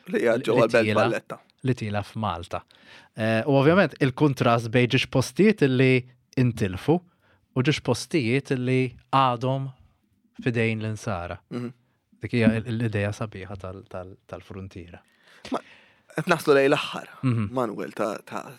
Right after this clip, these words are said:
Speaker 1: ta, da, da, dan il-programm u, u naf li baqa' għandna, eh,
Speaker 2: U, u
Speaker 1: ħafna
Speaker 2: importax
Speaker 1: iktar, imma,
Speaker 2: ngħidx.
Speaker 1: imma <laughs>
Speaker 2: Aha.
Speaker 1: bħas-soltu jiġri l-ħin u, u jiena, jiena meta,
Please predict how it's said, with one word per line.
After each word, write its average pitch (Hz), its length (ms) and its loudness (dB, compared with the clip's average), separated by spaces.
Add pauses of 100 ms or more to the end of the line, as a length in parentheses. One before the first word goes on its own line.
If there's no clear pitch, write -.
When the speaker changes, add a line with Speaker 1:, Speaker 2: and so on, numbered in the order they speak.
Speaker 1:
ta, 104 220 -4
da, 95 160 -4
da, 90 200 -8
dan 107 220 -4
il-programm 110 600 -6
u, 120 140 -4 (320)
u 120 80 0
naf 147 200 2
li 123 80 2
baqa' 117 320 0
għandna, 110 240 -2 (520)
eh, 180 80 4
Speaker 2:
U, 247 40 6
u 262 80 6
Speaker 1:
ħafna 262 120 8
Speaker 2:
importax 139 320 4
Speaker 1:
iktar, 143 140 4
imma, 143 160 4
Speaker 2:
ngħidx. 135 200 0
Speaker 1:
imma 147 180 4 (220)
<laughs> 151 220 2
Speaker 2:
Aha. 117 200 2 (240)
Speaker 1:
bħas-soltu 151 540 2
jiġri 127 640 0
l-ħin 117 300 0
u, 139 80 2
u 147 300 -2 (200)
jiena, 208 320 -2
jiena 170 320 -2 (640)
meta, 240 240 2